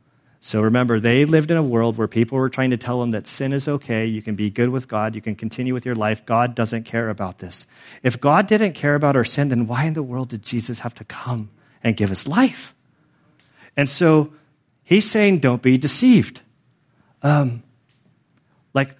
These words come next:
we, we live in, in an, in an era where the world is even using Bible verses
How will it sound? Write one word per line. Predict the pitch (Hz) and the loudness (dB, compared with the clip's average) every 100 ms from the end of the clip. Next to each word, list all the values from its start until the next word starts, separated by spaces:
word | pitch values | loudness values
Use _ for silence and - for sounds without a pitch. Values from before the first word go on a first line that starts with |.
| _ | _
we, | 151 160 170 | 4 4 4
we | 151 156 | 2 4
live | 147 151 214 254 - - _ _ _ _ _ _ _ _ _ _ _ | 6 6 6 4 -2 -18 _ _ _ _ _ _ _ _ _ _ _
in, | 143 139 - | 0 0 0
in | 156 | 2
an, | 147 147 - | 2 0 0
in | 143 | 2
an | 135 135 _ _ | 2 -2 _ _
era | 165 190 147 92 92 _ _ _ _ _ _ _ _ _ _ _ | 4 4 4 0 -8 _ _ _ _ _ _ _ _ _ _ _
where | 127 143 | 2 2
the | 135 | 2
world | 131 123 156 202 202 | 2 4 6 6 6
is | 170 139 | 4 6
even | 151 160 139 | 4 6 6
using | 147 135 131 113 | 6 6 4 6
Bible | 135 160 180 151 | 4 4 4 4
verses | 131 127 - 131 123 120 | 4 4 4 4 2 -2